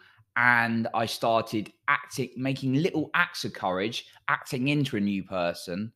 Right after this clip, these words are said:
whilst being true to myself, that's when my confidence really grew. So we're gonna go through these steps now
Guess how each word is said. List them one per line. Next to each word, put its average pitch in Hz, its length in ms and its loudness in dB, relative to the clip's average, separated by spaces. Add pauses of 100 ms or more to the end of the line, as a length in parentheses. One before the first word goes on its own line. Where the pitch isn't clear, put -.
(680)
whilst 123 300 2
being 117 140 -2
true 107 200 -2
to 95 100 -8
myself, 95 500 -2
that's - 260 0
when 98 100 -6
my 92 100 -4
confidence 90 520 -10
really 82 200 -10
grew. 76 280 -12 (840)
So 139 180 6 (100)
we're 143 80 -4
gonna 196 140 4
go 185 160 10
through 151 200 2
these 117 160 2
steps - 320 -2
now 80 240 -6